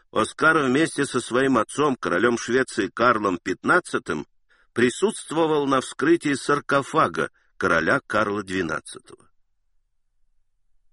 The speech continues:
Саркофаг с гробом Карла двенадцатого стоял на постаменте в углублении близ алтаря. Осторожно подняли многопудовую каменную крышку и вскрыли гроб.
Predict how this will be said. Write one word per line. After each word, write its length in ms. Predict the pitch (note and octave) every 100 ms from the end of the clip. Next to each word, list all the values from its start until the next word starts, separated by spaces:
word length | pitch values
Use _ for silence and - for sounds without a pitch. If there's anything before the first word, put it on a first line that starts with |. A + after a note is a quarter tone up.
| _ -
Саркофаг 720 | - F3+ F#3 F#3 E3+ C3+ C3 -
с 160 | F#2+
гробом 440 | - A2+ C3+ G#2+ F2
Карла 380 | G2+ G2 F2
двенадцатого 840 | F2 G2 B2 F#3 - F3+ E3 E3 E3 _ _ _ _
стоял 460 | - - D#3 A#3 G#3
на 100 | C#3+
постаменте 800 | F#2 - F#2+ F#2 F#3 G3 - A2
в 80 |
углублении 800 | F#2+ D#2+ E2+ B2 F3+ E3+ D#3+ D3 -
близ 380 | - F#2 A#2 -
алтаря. 560 | G2 F2+ E2+ D2+ C2+ A1+ _ _ _ _ _ _ _ _ _ _ -
Осторожно 720 | G#2 A#2 - B2+ C#3 B2+ B2+
подняли 520 | - B2+ A2+ A2+ A2
многопудовую 840 | G#2 G2+ G#2 G#2+ - A#2+ A2 G2+ F#2+
каменную 580 | - F#2 E2+ D2+ C#2+ C2+
крышку 580 | - F3 - - D#3+ - _ _ _ _ -
и 120 | F#2+
вскрыли 600 | - - F#2+ A2 A2+ G2
гроб. 380 | F2+ - D2